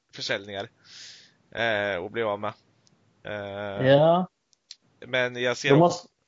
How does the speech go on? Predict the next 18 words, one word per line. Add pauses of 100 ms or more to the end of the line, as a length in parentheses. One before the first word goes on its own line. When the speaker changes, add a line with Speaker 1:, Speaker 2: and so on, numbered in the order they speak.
(600)
Speaker 1:
jag
ser
också
att,
eh,
jag
inte
gråter
floder
om
han
går
som
bossman. (460)
Alltså,
så
sett. (800)
Speaker 2:
Nej,